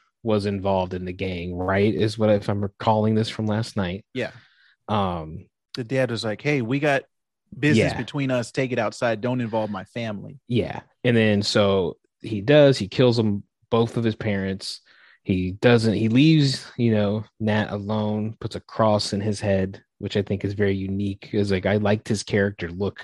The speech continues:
Speaker 1: in this movie too. I thought it was a great thing. He puts the cross in his forehead. Um, and then, you know, they're, they're kind of getting back at Rufus Buck's gang. You know, Nat becomes, you know, a gang leader himself.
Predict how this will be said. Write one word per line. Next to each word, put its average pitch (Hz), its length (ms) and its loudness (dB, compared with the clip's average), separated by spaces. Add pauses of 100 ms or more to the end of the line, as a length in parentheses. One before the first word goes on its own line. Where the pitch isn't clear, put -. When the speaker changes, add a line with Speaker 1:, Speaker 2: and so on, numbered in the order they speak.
(140)
Speaker 1:
in 95 160 -8
this 92 260 -6
movie 90 280 0
too. 98 220 2
I - 40 2
thought 104 120 2
it 92 40 2
was 87 100 -4
a 90 60 -4
great 87 400 -4 (640)
thing. 98 120 4
He 92 80 2
puts 120 220 4
the 120 80 0
cross 107 360 2
in 107 60 2
his 101 120 0
forehead. 98 600 0 (600)
Um, 87 500 -2 (160)
and 117 140 2
then, 95 500 0 (280)
you 110 120 0
know, 80 300 -4 (180)
they're, 95 460 2 (280)
they're 98 140 2
kind 151 240 4
of 120 140 2
getting 123 300 4
back 113 440 4
at 107 300 -2 (140)
Rufus 107 500 -4
Buck's 101 360 -2
gang. 95 460 -2
You 92 80 -4
know, 92 80 -4
Nat 95 340 -4 (100)
becomes, 95 720 -4
you 98 100 -2
know, 85 360 -6
a 107 100 0
gang 101 400 0
leader 95 240 0
himself. 92 760 -4